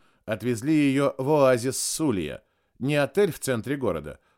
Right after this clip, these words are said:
а курорт в южном пригороде, рядом с Красноводным районом,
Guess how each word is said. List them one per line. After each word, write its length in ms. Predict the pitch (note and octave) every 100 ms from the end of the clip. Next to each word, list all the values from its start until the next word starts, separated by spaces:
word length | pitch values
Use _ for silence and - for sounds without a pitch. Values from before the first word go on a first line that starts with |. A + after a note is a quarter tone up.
| _
а 120 | G#2+
курорт 500 | - B2 D#3 F3+ - -
в 120 | C3+
южном 380 | D#3+ C#3 D3+ C#3+
пригороде, 640 | E3+ A#2 E2 D2+ D2+ - _ _
рядом 380 | G2+ A2 A2+
с 80 | G2+
Красноводным 720 | - B2 - B2 B2 B2+ B2 A#2
районом, 460 | B2 B2 D2+ C#2